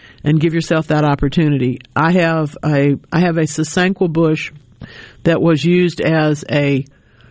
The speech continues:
the, the, as everything else was grafted on top of it. The, the preferable sasanqua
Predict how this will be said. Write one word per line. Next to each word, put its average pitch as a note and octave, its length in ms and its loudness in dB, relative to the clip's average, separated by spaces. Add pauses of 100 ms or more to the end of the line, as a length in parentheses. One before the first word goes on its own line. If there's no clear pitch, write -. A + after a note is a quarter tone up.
(560)
the, D3 220 0
the, D3 260 0
as - 260 -4 (220)
everything G3+ 340 2
else E3+ 160 -2
was D3+ 100 -2
grafted E3 380 0
on C3 120 -2
top C#3 220 -2
of A2 140 -2
it. - 160 -8 (160)
The, D#3 140 2
the D3+ 200 -4
preferable D3+ 540 -2
sasanqua C#3+ 720 -2